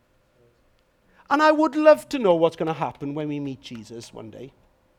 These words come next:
I would love to know that how many people are not in heaven because there was a preacher or someone that worked in the office,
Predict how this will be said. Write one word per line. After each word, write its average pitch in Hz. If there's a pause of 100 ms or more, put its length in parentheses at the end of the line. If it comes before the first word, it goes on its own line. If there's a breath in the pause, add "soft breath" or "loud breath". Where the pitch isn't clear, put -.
(360 soft breath)
I 247
would 233
love 262
to 302
know 170
that 165
how 208
many 233
people 202
are 170
not 190
in 208
heaven 196 (720)
because 170
there 165
was 156
a 160
preacher - (480 soft breath)
or 165
someone 202
that 214
worked 202
in 196
the 196
office, -